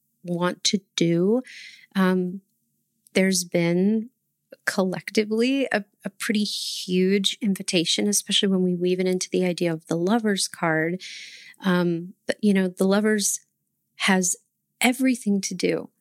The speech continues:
with how we, um, make contact with the collective,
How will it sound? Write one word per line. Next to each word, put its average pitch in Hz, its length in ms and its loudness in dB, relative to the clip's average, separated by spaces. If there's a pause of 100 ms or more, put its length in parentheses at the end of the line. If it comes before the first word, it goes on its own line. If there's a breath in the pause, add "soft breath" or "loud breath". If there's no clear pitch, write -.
(280)
with 196 180 2
how 202 400 0
we, 185 560 0 (880)
um, 185 520 0 (320)
make 196 460 2
contact - 1080 -2 (200)
with 185 400 0
the 202 80 0
collective, - 540 -4